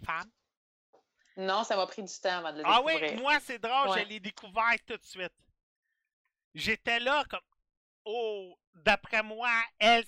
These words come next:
Speaker 1: c'est la sorcière. »
Speaker 2: Ouais, t'es bon. <laughs>
Speaker 1: Et que, lors du combat final, dans les paysans, t'as la femme qui revient, la sorcière,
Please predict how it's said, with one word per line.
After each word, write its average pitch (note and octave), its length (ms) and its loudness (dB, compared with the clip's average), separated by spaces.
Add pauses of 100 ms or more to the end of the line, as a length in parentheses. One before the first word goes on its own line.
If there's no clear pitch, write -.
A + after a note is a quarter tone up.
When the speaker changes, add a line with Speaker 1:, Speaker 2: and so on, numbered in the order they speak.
Speaker 1:
c'est G3 120 -8
la E3+ 160 0
sorcière. » D#3 920 -6 (840)
Speaker 2:
Ouais, F#3+ 320 -4
t'es F#3 180 -4
bon. F3 220 0
<laughs> C4+ 600 -2
Speaker 1:
Et G#3 100 -2
que, - 240 -4 (120)
lors C#4 380 4
du - 120 -16
combat A#3 460 -2
final, G#3+ 520 -6 (760)
dans C#4 280 4
les C4 100 -8
paysans, G3+ 760 -4 (180)
t'as A#3+ 160 4
la F#3+ 180 -4 (140)
femme A3 240 0
qui G3 160 -14
revient, F3 340 -6
la G#3+ 180 -4
sorcière, G#3+ 680 -6